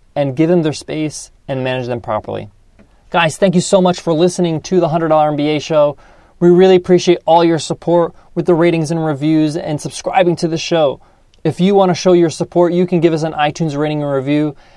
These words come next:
Anybody who gives us an iTunes rating and review gets two things. One, they get our very popular ebook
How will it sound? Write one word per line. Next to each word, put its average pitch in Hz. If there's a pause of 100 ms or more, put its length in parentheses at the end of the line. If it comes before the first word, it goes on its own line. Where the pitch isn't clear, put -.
(340)
Anybody 196
who 185
gives 175
us 180
an 180
iTunes 165
rating 170
and 160
review 190
gets 160
two 190
things. 131 (320)
One, 202
they 160
get 160
our 143
very 214
popular 165
ebook 156